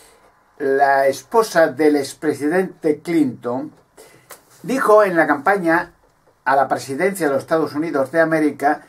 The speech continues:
que si a ella la votaban presidente, y presten atención a esto, está en internet,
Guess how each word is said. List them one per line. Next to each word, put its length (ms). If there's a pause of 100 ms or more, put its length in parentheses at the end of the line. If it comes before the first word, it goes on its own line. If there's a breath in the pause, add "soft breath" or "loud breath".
(580 soft breath)
que 180
si 220
a 140
ella 300
la 120
votaban 560
presidente, 960 (840)
y 420
presten 420
atención 420
a 120
esto, 220
está 160
en 100
internet, 420